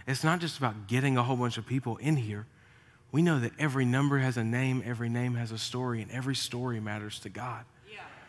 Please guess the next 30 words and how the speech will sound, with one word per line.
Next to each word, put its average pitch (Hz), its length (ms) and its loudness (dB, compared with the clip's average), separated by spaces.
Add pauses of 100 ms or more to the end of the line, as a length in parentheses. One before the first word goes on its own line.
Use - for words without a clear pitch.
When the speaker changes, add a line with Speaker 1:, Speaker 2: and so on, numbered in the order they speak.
(180)
Speaker 1:
We 151 140 6
count - 440 0
numbers 139 540 4
because 127 320 -2
numbers 131 600 0 (400)
matter. 113 520 0 (140)
Some - 180 -16
people 156 160 -2
say, 123 200 -2 (260)
"Well, 98 100 -8
you 113 180 2
know, 131 60 4
God 117 220 2
doesn't 131 220 0
really 135 160 2
care 143 240 0
about 131 180 0
numbers." 117 440 -2 (340)
He 127 120 -4
obviously 185 480 0
does. 143 540 -2 (640)
There's 120 140 -8
a 135 80 2
whole 175 140 6
book 175 200 6
of 185 80 6
the 180 60 4
Bible 165 400 6
about 104 260 0
it. 92 100 -14